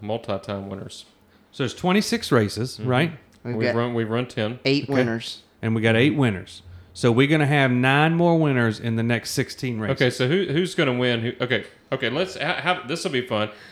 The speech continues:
Speaker 1: Let's go through the list of who hasn't won
Speaker 2: And see.
Speaker 1: that we
Speaker 2: All right.
Speaker 1: think will
Speaker 2: I got
Speaker 1: win.
Speaker 2: it pulled up.
Speaker 1: That
Speaker 2: You
Speaker 1: we
Speaker 2: want me to
Speaker 1: think
Speaker 2: go through it?
Speaker 1: Well,
Speaker 3: Yep.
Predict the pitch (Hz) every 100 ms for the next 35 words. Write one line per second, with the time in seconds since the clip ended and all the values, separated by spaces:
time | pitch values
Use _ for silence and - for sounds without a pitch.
0 | - 147 175 190 175 170 147 120 131 131
1 | 120 - 151 135 151 147 117 110 104 101
2 | 104 - - - 127 - 139 98 139 131
3 | 135 - 151 151 135 135 185 190 - 175
4 | 165 143 123 123 131 135 143 143 165 185
5 | - - 120 117 -